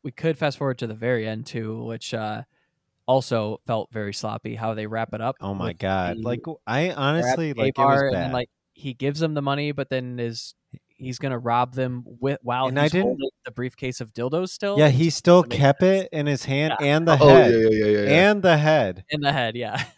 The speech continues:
Speaker 1: It's just like, wait, what? Put it in your car or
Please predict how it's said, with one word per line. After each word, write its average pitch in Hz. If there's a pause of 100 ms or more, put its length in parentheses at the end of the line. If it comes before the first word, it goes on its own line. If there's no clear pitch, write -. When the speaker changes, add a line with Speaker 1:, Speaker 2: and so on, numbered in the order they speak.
(220)
Speaker 1:
It's -
just 180
like, 147
wait, 143
what? - (840)
Put 151
it -
in 165
your 139
car 147
or 123